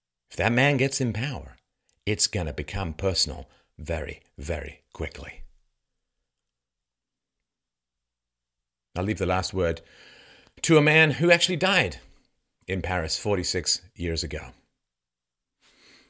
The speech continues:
You have one chance this weekend, my friends.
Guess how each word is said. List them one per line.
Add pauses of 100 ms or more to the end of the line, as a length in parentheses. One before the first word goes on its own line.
You
have
one
chance (280)
this
weekend,
my
friends.